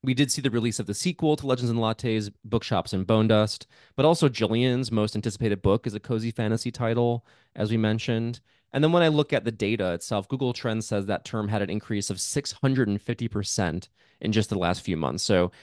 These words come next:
I'm gonna call a win on this one. I think cozy fantasies have grown more prominently, and I feel like I'm just seeing it more in bookstores. Whenever I do go into a bookstore, I see cozy fantasy books, like the Society of Irregular Witches or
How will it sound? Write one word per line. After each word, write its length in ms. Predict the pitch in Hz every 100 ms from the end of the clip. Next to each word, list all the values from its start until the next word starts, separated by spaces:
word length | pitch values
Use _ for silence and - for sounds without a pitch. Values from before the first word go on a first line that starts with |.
| -
I'm 100 | 156
gonna 140 | 214
call 380 | 202 - - 135
a 40 | 110
win 340 | 101 104 90
on 160 | 87 85
this 180 | 85
one. 100 | 90
I 60 | 85
think 200 | 101 131
cozy 260 | - 117 107
fantasies 540 | 107 98 95 95 87
have 540 | 95 90 87 87 85 - _ _ -
grown 680 | 113 101 90 92 117 131 139 _ _ -
more 160 | 110
prominently, 680 | 104 - 107 131 131 147 147
and 120 | - 190
I 60 |
feel 140 | 233 247
like 60 |
I'm 60 | 196
just 200 | 151 -
seeing 240 | - 127
it 100 | 117
more 200 | 104 104
in 80 | 98
bookstores. 680 | 90 107 - - 64 92 - -
Whenever 300 | 117 117 117
I 60 | 117
do 140 | 117
go 180 | 117 101
into 120 | 95
a 40 | 92
bookstore, 260 | 92 107
I 80 | 101
see 260 | 104 - 107
cozy 260 | 113 95
fantasy 360 | 95 92 92 98
books, 420 | - 95 - - - _ -
like 120 | 110
the 360 | 104 104 95 92 -
Society 540 | - 110 95 92 95
of 60 | 87
Irregular 340 | 90 87 87
Witches 680 | 123 127 135 117 113 110 101 -
or 420 | 90 87 82